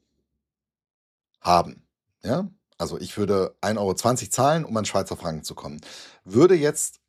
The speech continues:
in einem Jahr der Schweizer Franken eins dreißig wert sein, hast du ja dadurch, dass du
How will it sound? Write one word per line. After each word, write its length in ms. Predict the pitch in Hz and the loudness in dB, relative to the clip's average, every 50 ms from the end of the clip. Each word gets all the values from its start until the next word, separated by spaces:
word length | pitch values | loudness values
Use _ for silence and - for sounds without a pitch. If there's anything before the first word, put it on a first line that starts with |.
| _ _ _ _ - | _ _ _ _ -8
in 140 | 110 107 113 | -8 -6 -6
einem 280 | - 113 110 104 98 | -4 -4 -4 -4 -2
Jahr 400 | 101 117 135 139 123 147 185 190 185 _ _ _ _ _ - | 2 2 2 2 2 0 -2 -6 -10 _ _ _ _ _ -8
der 100 | 107 101 | -6 -6
Schweizer 360 | - - 110 107 107 - 104 | -2 -2 -2 -2 -2 -4 -8
Franken 520 | - - - 143 170 165 165 175 - 90 - _ _ _ _ _ _ _ _ _ _ _ _ _ _ _ _ - _ _ _ _ - | -8 -6 -6 -6 -6 -6 -8 -10 -12 -14 -14 _ _ _ _ _ _ _ _ _ _ _ _ _ _ _ _ -20 _ _ _ _ -6
eins 260 | - 107 104 - - | -6 -2 -2 -2 -2
dreißig 440 | - 113 135 143 - - 120 - - | 0 0 0 0 0 -2 -6 -6 -6
wert 220 | 80 76 - - | -6 -6 -6 -6
sein, 400 | - 80 90 143 180 214 - _ _ _ _ _ _ _ _ _ _ - - - - _ _ | -10 -10 -8 -8 -8 -10 -12 _ _ _ _ _ _ _ _ _ _ -20 -20 -20 -20 _ _
hast 300 | - 123 123 - - - | -2 0 0 0 0 2
du 40 | 165 | 2
ja 120 | 156 143 | 2 4
dadurch, 340 | 113 113 113 123 113 - - | 4 2 0 0 -2 -4 -4
dass 200 | 131 113 - - | -4 -6 -6 -6
du 300 | - 110 101 95 92 | -6 -6 -6 -6 -8